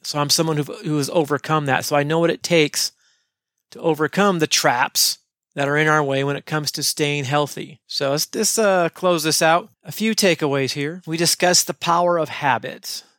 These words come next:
Three habits you could establish to make achieving your weight loss goal,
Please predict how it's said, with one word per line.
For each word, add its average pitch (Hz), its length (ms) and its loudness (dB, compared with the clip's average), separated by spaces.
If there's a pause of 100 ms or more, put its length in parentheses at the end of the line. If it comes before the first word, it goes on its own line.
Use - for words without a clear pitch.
(220)
Three 190 300 2
habits 180 440 2
you 170 80 -2
could 151 160 -8
establish 156 500 -2
to 156 100 -6
make 151 240 -8
achieving 160 400 -6
your 151 100 -8
weight 151 240 -2
loss 143 280 0
goal, 147 440 -2